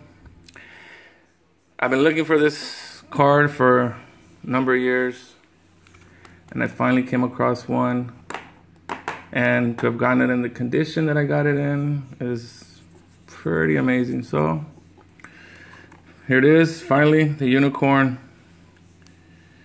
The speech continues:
I know a lot of you probably could care <laughs> less about it, but I P C, and this is the one that I was chasing for quite some time. So what you see here is an early nineteen fifty-one postcard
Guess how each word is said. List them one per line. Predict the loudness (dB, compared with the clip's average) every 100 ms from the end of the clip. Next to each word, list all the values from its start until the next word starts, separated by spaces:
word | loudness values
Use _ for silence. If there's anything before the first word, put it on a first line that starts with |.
| -20 -4
I | 2
know | 4 6
a |
lot | 6 6
of | 6
you | 4
probably | 2 2 2 2
could | -2
care | 0 2
<laughs> |
less | 2 2 2 0
about | 0 2 2
it, | 2
but | -2 -6 -14 -16 -16 -16 -20 -20 -20 -20 -20 _ _ -4
I | -4
P | 0 0
C, | 2 2 4 2 0 -14 -20 -20 -18 -6
and | -2
this | 0
is | 0 0
the | 2
one | 2 2
that | 2
I | 0
was | -2
chasing | -2 -2 -2 -6
for | -6 -6
quite | -4 -6
some | -6 -12
time. | -12 -14 -14 -18 -20 -20 _ -20 -20 -20 -20 -20 -10
So | 0 0
what | 2
you | -2
see | 2 4
here | 4 4 4
is | 2 2 2 2
an | 0 2
early | 4 6 6 4 2 -2 -2
nineteen | 0 2 0
fifty-one | 0 0 0 0 2 0 2
postcard | 0 0 0 2 2 0